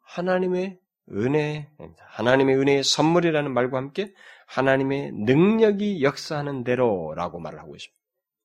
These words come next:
놀랍게도 이 과정조차도 하나님의 능력이 역사하는 대로이다. 부르심도 시작도 하나님의 은혜의 선물이지만,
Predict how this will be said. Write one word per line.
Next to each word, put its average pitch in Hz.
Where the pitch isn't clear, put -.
놀랍게도 214
이 151
과정조차도 147
하나님의 185
능력이 165
역사하는 147
대로이다. 95
부르심도 190
시작도 180
하나님의 185
은혜의 180
선물이지만, 151